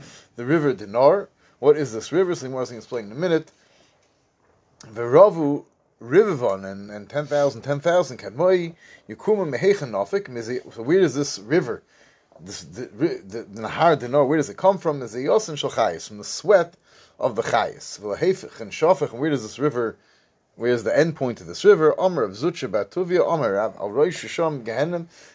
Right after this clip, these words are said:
This is the fiery flames, this fiery river, it lands on the heads of the Rishon in Gehenim. Shenemar, Hine Seoras Hashem, Chemi Yotzis, Asar, Mischelo, Al Rosh Hashem, Yochel. Lands on the heads of the Rishon.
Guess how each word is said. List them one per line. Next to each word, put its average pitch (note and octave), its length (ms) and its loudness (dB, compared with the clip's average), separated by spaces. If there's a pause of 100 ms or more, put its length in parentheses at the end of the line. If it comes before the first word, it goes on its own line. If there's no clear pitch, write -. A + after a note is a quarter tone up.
(120)
This D#3+ 240 0
is C#3 220 0
the C#3 760 6
fiery E3 440 2
flames, D#3+ 520 0
this A#2+ 160 -12
fiery D#3 400 2
river, D3+ 280 2
it C3+ 60 4
lands D3+ 340 0
on C#3 80 -6
the C3+ 60 -4
heads D3 220 2
of C3+ 100 -4
the C3 60 -4
Rishon C#3 400 4 (400)
in C#3+ 380 0 (340)
Gehenim. A#2 460 0
Shenemar, D#3+ 640 2
Hine F3+ 280 -4
Seoras E3 480 4
Hashem, D3 520 2 (400)
Chemi F3+ 320 0
Yotzis, D#3+ 460 2
Asar, F3 480 4
Mischelo, E3+ 760 0
Al C3+ 80 2
Rosh D#3+ 320 -2
Hashem, A#2 520 -2
Yochel. G#2+ 300 -2 (500)
Lands E3 300 -2
on C#3+ 60 -6
the C#3 60 0
heads C#3+ 200 4
of B2+ 40 -14
the C3+ 80 -2
Rishon. G2+ 360 0